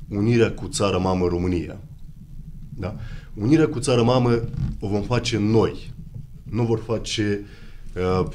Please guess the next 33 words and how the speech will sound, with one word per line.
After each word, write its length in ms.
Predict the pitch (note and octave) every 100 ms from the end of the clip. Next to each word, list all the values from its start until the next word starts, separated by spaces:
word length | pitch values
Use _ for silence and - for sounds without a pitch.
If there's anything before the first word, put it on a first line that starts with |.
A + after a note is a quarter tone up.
| - F#2+
nu 80 |
știu, 520 | F#2+ - E2 D#2 D#2 - -
uh, 80 | D#2+ D2+ D2+ D#2 - -
europenii 480 | G2+ F#2 G#2 B2+ C3+
pentru 260 | C3 A#2 A2+
noi, 180 | A#2 A2+
nu 100 | G#2+
vor 180 | G#2+
face 380 | A2 G#2+ - G2+
cu 120 | F#2
atât 120 | F#2 G2+
mai 100 | F#2+
mult 160 | F#2+
rușii, 360 | F#2 G2 - F#2
nici 180 | - -
nu 80 |
mai 120 | F#2 F2
vorbim. 400 | E2+ D#2+ D#2 - - - - - -
Noi, 380 | G2+ C3 F#2+ D2+ - - - -
cei 180 | - C#3
din 80 | C3+
Republica 420 | A#2 B2+ A#2+ A2+
Moldova 400 | G#2+ G#2 B2+ B2
și 140 | -
cei 120 | - A2+
din 120 | G#2+
România, 480 | G#2 G#2 A2+ G#2 G2 - - - - -
printr-un 420 | - D3 D3+ B2+ A#2+
simplu 440 | - B2+ A2 G2+
referendum, 720 | G2 G#2 F#2 F2 D2 D#2 D#2 - - - -
printr-o 400 | A#2 A2+ A2+ A2
lege 220 | G#2+ A2+
organică, 840 | A2 G#2+ F#2+ G2 F2 D#2 - E2